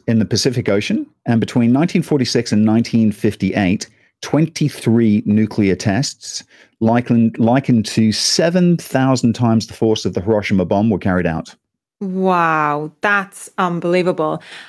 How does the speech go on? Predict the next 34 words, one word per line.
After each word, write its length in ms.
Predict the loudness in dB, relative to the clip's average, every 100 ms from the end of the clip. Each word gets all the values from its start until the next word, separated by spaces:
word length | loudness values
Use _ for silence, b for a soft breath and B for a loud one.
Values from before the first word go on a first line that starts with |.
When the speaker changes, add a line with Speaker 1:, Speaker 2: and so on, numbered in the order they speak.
| B -6
Speaker 2:
And 220 | -4 0
didn't 220 | 0 0
I 160 | -2 -2
hear 180 | 0 0
something 300 | 2 0 0
about 180 | 0 -2
this 160 | -2 -2
a 60 |
while 260 | -2 0 -2
ago? 460 | 0 0 2 0 -2
Was 160 | -4 -4
it 80 | -8
something 400 | -2 -2 0 0
about 800 | 0 0 0 2 2 2 -2 -8 b b
the 80 | -2
people's 300 | 0 0 -2
health 320 | -2 -2 -2 0
on 80 |
the 120 | 0 0
island 520 | 0 2 2 2 2
and 380 | 0 2 0 -2
the 140 | 0
massive 380 | 0 -2 -2 -2
amounts 320 | 0 0 -2
of 100 | -2
radiation? 800 | 0 0 2 0 0 -2 -2 -2
Was 100 | -4
it 120 | -2
that 200 | -2 -2
one, 320 | -2 -4 -4
Bikini 380 | -6 -2 0 2
Speaker 1:
Yeah. 140 | 2 0
Speaker 2:
Atoll? 340 | -4 -10 -12 -18 B B B
Speaker 1:
Yeah, 240 | 0 0